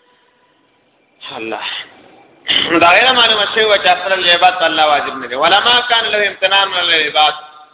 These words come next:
واستحقاق شكر في الهداية وإفادة أنواع الخيرات لكونه أداة للواجب." مولانا دا بل دلیل وای، وی که اصلح للعباد، لو کان الاصل للعباد الله واجب،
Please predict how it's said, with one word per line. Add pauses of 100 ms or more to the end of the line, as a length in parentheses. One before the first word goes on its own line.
(1300)
واستحقاق
شكر
في
الهداية (760)
وإفادة
أنواع
الخيرات
لكونه
أداة
للواجب." (1600)
مولانا
دا
بل
دلیل
وای، (120)
وی
که
اصلح
للعباد،
لو
کان
الاصل
للعباد
الله
واجب،